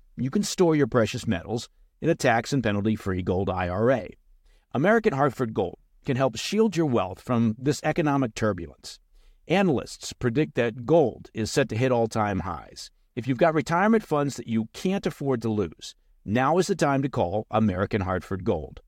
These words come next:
They'll show you how to protect your savings and retirement accounts by diversifying your portfolio with physical gold and silver. With amazing customer service and a buyback commitment,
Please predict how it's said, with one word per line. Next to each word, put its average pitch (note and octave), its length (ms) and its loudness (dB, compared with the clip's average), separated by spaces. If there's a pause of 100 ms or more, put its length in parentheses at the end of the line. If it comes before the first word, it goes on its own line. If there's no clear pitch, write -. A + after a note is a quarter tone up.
(280)
They'll C3+ 120 0
show A3 160 4
you G#3 100 6
how E3 100 4
to E3 60 0
protect A#2+ 320 -2
your G#2+ 80 -6
savings - 460 -4
and F#2 100 -2
retirement F#2+ 480 -2
accounts A#2+ 360 0
by C3+ 280 2 (280)
diversifying C3+ 800 2
your B2 100 0
portfolio B2+ 800 0
with C3+ 180 -2
physical E3+ 440 2
gold G2 360 -4
and A2 100 0
silver. E3+ 480 -2 (360)
With B2+ 160 0
amazing E3 520 2
customer F3+ 380 0
service F#2+ 480 -4 (200)
and G2+ 140 -2
a F#2+ 60 -2
buyback A2+ 560 2
commitment, G#2 440 -2